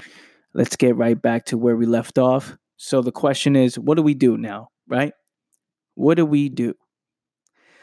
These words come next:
How do we get to a point where this stuff doesn't repeat and, and, and it doesn't happen over and over and over again?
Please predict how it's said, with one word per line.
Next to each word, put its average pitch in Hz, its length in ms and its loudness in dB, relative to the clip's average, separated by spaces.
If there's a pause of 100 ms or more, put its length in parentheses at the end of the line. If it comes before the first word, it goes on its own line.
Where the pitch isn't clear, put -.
(120)
How 156 160 -2
do 180 120 2
we 160 140 -2
get 139 220 -4
to 143 140 -2
a 123 40 -2
point 131 300 -2
where 120 100 -4
this 127 240 -2
stuff 127 320 -4
doesn't 123 300 -2
repeat 120 480 -2
and, 117 120 -10
and, 113 200 -8
and 113 180 -6 (200)
it 117 180 -4
doesn't 123 280 2
happen 120 440 -4
over 123 340 0
and 120 260 -6
over 117 380 -6
and 120 180 -10
over 104 300 -8
again? 85 400 -12